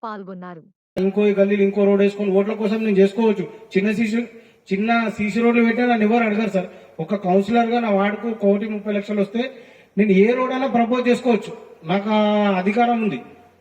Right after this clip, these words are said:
Speaker 2: నేను ప్రజల కోసం ఎక్కడ రోడ్ పెట్టినా నన్ను ఎవరు వద్దన్నారు. నేను మొత్తం ఫండ్ తీసుకుపోయి ఒక్క రోడ్కే పెట్టిన. అది అందరు గమనించుండి. అది ఎందుకు పెట్టినంటే మీకు అందరికీ తెలుసు, ఎవ్వరు కూడా అక్కడ బండి నడుచుకుంటూ పోయే పరిస్థితి కూడా లేదు.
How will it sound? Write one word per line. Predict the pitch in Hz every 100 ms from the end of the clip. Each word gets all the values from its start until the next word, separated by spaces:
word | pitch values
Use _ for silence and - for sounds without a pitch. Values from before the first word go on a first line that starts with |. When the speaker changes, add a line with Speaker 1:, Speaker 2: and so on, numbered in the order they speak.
| _ _ _
Speaker 2:
నేను | 170 202
ప్రజల | 185 180 208 233
కోసం | 220 262 220
ఎక్కడ | 185 254 254
రోడ్ | 247 240
పెట్టినా | 247 277
నన్ను | 277 240
ఎవరు | 247 254
వద్దన్నారు. | 240 247 196 139 - - _ -
నేను | 220 202
మొత్తం | 190 - 269
ఫండ్ | 254 254 247
తీసుకుపోయి | 240 254 240 262 233
ఒక్క | - 262
రోడ్కే | 247 262 262 254
పెట్టిన. | 240 233
అది | 170 160 190
అందరు | 208 254 226
గమనించుండి. | 214 233 240 233 165 - - - _ _ 147
అది | 151
ఎందుకు | 202 247
పెట్టినంటే | 247 247 247 247 269 294 - - - - _ 151
మీకు | 220 220
అందరికీ | 208 254 269 262
తెలుసు, | 254 254
ఎవ్వరు | 233 196 226 262
కూడా | 254 262
అక్కడ | 254 233
బండి | 180 196 226 254 247 240
నడుచుకుంటూ | 190 190 196 247 247
పోయే | 247 240
పరిస్థితి | 226 202 254
కూడా | 240 233
లేదు. | 208